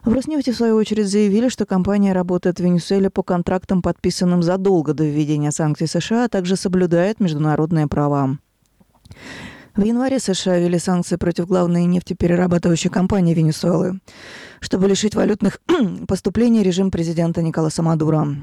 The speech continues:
В марте Госдепартамент С Ш А заявил, что «Роснефть» продолжает закупать венесуэльское сырьё. В мид России в ответ заявили, что требование прекратить закупку противоречит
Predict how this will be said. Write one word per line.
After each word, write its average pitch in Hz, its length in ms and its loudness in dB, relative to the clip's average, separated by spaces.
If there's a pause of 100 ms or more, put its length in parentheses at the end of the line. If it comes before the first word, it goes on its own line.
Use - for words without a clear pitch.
В 220 160 0
марте 226 320 2
Госдепартамент 170 640 0
С 170 120 -4
Ш 185 220 -2
А - 20 0
заявил, 175 340 0
что - 380 -2
«Роснефть» 202 600 0
продолжает 185 540 0
закупать 156 480 -2
венесуэльское 156 580 -2
сырьё. 156 440 -2 (720)
В 240 60 0
мид 277 200 4
России 226 320 0
в 233 60 2
ответ 196 280 0
заявили, 180 380 0
что 170 180 -2
требование 170 460 2
прекратить 170 460 0
закупку 220 460 -2
противоречит 185 760 0